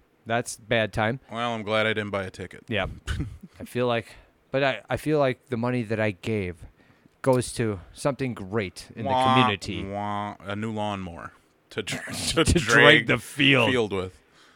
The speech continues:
Speaker 2: Um,
Speaker 1: J C's just like, "Come on,
Speaker 2: <laughs> Yeah.
Speaker 1: give me a Murray." <laughs>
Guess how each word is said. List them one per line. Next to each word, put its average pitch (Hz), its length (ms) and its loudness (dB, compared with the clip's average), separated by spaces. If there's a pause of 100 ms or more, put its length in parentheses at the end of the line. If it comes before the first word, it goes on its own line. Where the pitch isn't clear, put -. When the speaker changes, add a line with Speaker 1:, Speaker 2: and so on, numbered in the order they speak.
(140)
Speaker 2:
Um, 107 460 -4
Speaker 1:
J 127 180 4
C's 120 280 -2
just 120 180 -4
like, 110 220 -2
"Come 123 180 0
on, 120 540 6 (140)
Speaker 2:
<laughs> - 40 -16
Yeah. 147 280 -4
Speaker 1:
give 139 240 6
me 139 160 6
a 135 120 4
Murray." 131 640 6 (320)
<laughs> 214 80 4